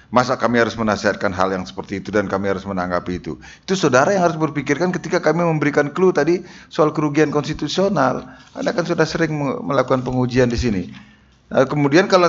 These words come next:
karena Anda menanyakan itu juga, kita juga bisa menanyakan. Misalnya kalau mis-, soal itu, apa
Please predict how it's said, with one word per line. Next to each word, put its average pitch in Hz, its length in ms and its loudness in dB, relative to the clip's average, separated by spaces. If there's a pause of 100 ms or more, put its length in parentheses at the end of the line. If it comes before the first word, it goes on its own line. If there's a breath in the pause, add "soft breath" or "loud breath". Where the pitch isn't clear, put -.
(140)
karena 151 240 4
Anda 143 160 4
menanyakan 135 560 4
itu 202 80 -4
juga, 202 240 2
kita 208 240 0
juga 151 240 4
bisa 139 160 0
menanyakan. 175 880 2 (340 soft breath)
Misalnya 160 560 2
kalau 139 240 4
mis-, 135 240 -4 (240)
soal 127 240 4
itu, 92 320 -2 (480 soft breath)
apa - 240 2